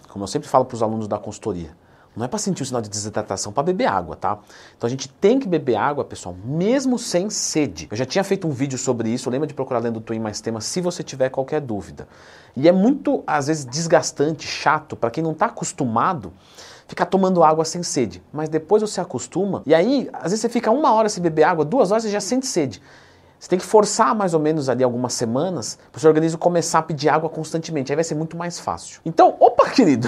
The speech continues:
<laughs> o nosso número sete, é, são infecções, principalmente mulheres, tá? Até falei disso no meu curso, que ensina como montar uma dieta do zero. Mulher que não bebe água tem infecção urinária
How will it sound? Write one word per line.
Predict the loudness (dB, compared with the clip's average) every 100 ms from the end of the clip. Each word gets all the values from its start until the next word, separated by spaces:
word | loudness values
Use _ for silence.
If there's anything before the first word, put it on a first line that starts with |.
| -4 2 2 0
<laughs> | -6 -6 -2
o | 2
nosso | 4 6
número | 6 8 8 8
sete, | 4 4 4 2 -8 -10 -14 -20 -20 -12 0
é, | 4 4 4 2
são | 0 2
infecções, | 2 2 0 2 0 0 -2 -8 -10
principalmente | -4 0 2
mulheres, | 4 6 6 4 0 0
tá? | 2 2 -6 -20 -10
Até | -4
falei | -2 0
disso | -2 -2 -2
no |
meu | 2 0
curso, | 0 -2 -2 -4 -10 -12 -14
que | -8
ensina | -6
como | -4 -4
montar | -2 -2
uma | -2
dieta | -4 -6
do | -8
zero. | -6 -6 -8 -10 _ -20 -20 -20 -20 _ _ -4
Mulher | 0 4 6 6
que | 4
não | 2 4
bebe | 4 6 6
água | 6 6
tem | 2 4 4
infecção | 2 -2 -2 0 2
urinária | 2 2 4 4 4 0